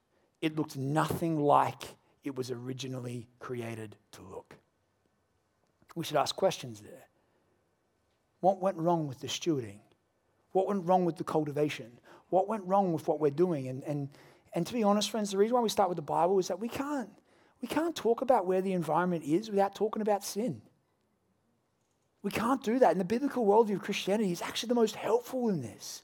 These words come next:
because it says that God's created order wasn't meant to be this way. Why is it this way? Because humanity, who was given the stewardship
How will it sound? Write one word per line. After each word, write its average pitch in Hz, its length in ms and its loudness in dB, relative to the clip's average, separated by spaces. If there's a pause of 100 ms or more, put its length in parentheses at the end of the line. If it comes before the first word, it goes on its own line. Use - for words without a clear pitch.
(840)
because 208 180 -2
it 214 60 -6
says 240 300 2
that 196 100 2
God's 233 300 0
created 247 360 4
order 226 300 4
wasn't 208 320 0
meant 214 260 -2
to 226 80 -6
be 214 140 -2
this 190 240 -2
way. 190 540 0 (540)
Why 226 220 6
is 254 180 2
it 214 120 -4
this 165 180 0
way? 113 420 -10 (500)
Because 220 160 2
humanity, 220 600 4
who 180 120 0
was 180 160 4
given 214 300 0
the 175 60 0
stewardship 214 520 0